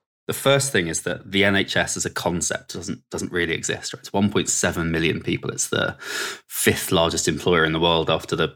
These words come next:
U S Defense Force, Chinese Army, Walmart, and I think McDonald's. It's huge. And there's no one way in.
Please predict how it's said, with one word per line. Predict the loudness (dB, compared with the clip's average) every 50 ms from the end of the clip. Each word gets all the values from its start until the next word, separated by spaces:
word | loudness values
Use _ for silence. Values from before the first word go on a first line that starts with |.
| _ -2
U | 0 2 4 4
S | 4 2 0 -2 -4 -8 _
Defense | -8 -4 -2 0 0 0 0
Force, | 0 0 0 0 -2
Chinese | -2 0 0 2 2 2 2
Army, | 2 2 2 2 0 -2 -4 -8 -6
Walmart, | 0 2 4 4 4 4 2 2 2 0
and | -2 -2
I |
think | 0 0 0 0
McDonald's. | 0 -2 0 2 2 4 6 4 4 2 -2 -8
It's | -6 -4 -4 0 4 4
huge. | 4 4 4 2 -4 -8 -10 -10 -12 -16 -16 -16 -18 -16 -6 0
And | 2 4
there's | 4 6 6
no | 6 6 8 6 6 6 4
one | 0 2 4 4 4 4 2 0 2
way | 2 2 2 2
in. | 2 2 2 0 0 -4 -10